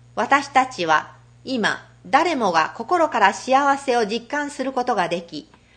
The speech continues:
あらゆるところに人々の笑顔があふれている理想社会、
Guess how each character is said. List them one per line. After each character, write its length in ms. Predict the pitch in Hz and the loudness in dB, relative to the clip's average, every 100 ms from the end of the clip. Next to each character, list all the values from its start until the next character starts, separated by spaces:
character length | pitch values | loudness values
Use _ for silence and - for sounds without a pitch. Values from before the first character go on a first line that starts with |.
| _ | _
あ 120 | 214 262 | 2 4
ら 120 | 349 | 2
ゆ 140 | 339 | 0
る 120 | 285 | -4
と 140 | 262 226 | -4 -2
こ 160 | 214 | 0
ろ 100 | 196 | 0
に 180 | 175 165 | -2 -8
人 260 | 160 - 359 | -12 -4 -2
々 260 | 277 233 | -2 -2
の 80 | 202 | -2
笑 220 | 185 254 | 0 0
顔 260 | 240 196 170 | 2 2 2
が 160 | 156 160 | 4 2
あ 60 | |
ふ 140 | 190 247 | 2 -2
れ 100 | 202 | -2
て 160 | 180 | -4
い 120 | 156 151 | -6 -4
る 140 | 151 | -4
理 160 | 180 208 | -4 -4
想 280 | 311 320 | -2 -2
社 200 | 277 254 | -2 -4
会、 280 | 247 156 127 | -4 -6 -10